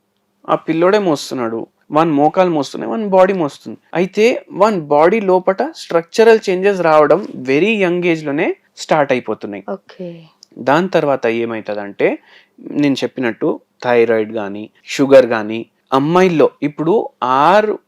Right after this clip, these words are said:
Speaker 1: అమ్మాయిలు, పది అమ్మాయిలు తీసుకుంటే ఆరు అమ్మాయిల్లో పీసీఓడీ ఉంటది,
Speaker 2: మ్మ్.
Speaker 1: పీరియడ్ ప్రాబ్లమ్స్ ఉంటాయి.
Speaker 2: ఎస్.
Speaker 1: ఎందుకంటే ఇవన్నీ కారణాలు,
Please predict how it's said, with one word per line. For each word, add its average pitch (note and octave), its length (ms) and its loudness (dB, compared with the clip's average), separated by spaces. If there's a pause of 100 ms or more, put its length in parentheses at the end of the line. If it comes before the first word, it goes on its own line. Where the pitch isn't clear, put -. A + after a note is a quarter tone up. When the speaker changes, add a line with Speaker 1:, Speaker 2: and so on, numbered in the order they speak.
(100)
Speaker 1:
అమ్మాయిలు, C#3+ 380 -2 (140)
పది D3 260 4
అమ్మాయిలు D#3+ 320 0
తీసుకుంటే C3 420 -2 (100)
ఆరు D3 300 2
అమ్మాయిల్లో C#3+ 480 -2 (140)
పీసీఓడీ E3+ 460 -4
ఉంటది, A#2 440 -6
Speaker 2:
మ్మ్. F3+ 580 -10
Speaker 1:
పీరియడ్ F#3+ 380 0
ప్రాబ్లమ్స్ D#3+ 460 0
ఉంటాయి. A#2+ 280 -4 (260)
Speaker 2:
ఎస్. - 440 -8
Speaker 1:
ఎందుకంటే F#3 720 -2 (260)
ఇవన్నీ F3 440 0
కారణాలు, C#3+ 600 -4